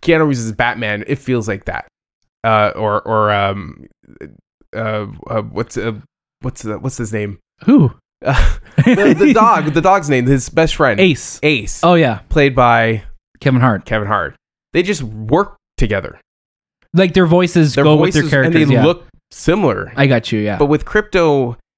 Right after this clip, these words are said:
Speaker 1: and Dwayne Johnson, they
Speaker 2: You're
Speaker 1: just
Speaker 2: hearing, you're
Speaker 1: don't
Speaker 2: hearing Dwayne.
Speaker 1: work w-,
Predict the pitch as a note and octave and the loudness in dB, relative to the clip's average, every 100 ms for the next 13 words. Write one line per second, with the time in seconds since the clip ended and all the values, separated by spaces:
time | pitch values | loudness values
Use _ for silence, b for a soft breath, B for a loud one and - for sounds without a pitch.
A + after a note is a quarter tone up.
0 | _ A2+ A2 G2+ G2 _ _ - A2 G2 | _ -4 -2 -2 -8 _ _ -12 -10 -8
1 | F#2+ C#3 D#3 D3+ G#2 G2 F#2 G#2+ D3 C3+ | -4 0 0 0 -4 -6 -6 0 2 4
2 | D#3 D#3 C3 B2+ B2 B2 B2 A2+ A2+ G#2 | 4 4 4 2 4 4 2 2 0 -2
3 | G#2+ A2 G2+ A2 A#2 - - | -6 -10 -8 -2 -2 -2 -16